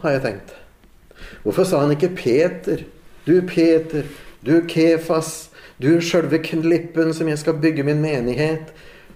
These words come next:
Og du som alltid går foran, du som alltid taler for alle de andre. Du som er den store klippen på en måte." Nei,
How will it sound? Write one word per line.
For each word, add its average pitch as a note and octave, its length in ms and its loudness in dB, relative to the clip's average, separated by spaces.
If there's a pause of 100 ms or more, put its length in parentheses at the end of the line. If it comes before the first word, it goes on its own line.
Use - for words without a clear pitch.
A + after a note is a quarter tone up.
Og D3 80 4
du D#3 160 4
som E3 160 0
alltid D#3 480 2
går D#3 160 2
foran, D3 480 2
du D3+ 160 2
som D#3+ 240 0
alltid C#3+ 640 0
taler C#3 480 2
for D#3+ 160 2
alle D3 160 0
de C#3+ 120 2
andre. C3+ 340 -2 (500)
Du C3+ 160 2
som D3+ 240 0
er D3 80 4
den D3 240 2
store C3+ 480 0
klippen D3 640 -2
på D#3+ 80 2
en D3+ 80 0
måte." D3 280 -4 (2500)
Nei, E2+ 260 -4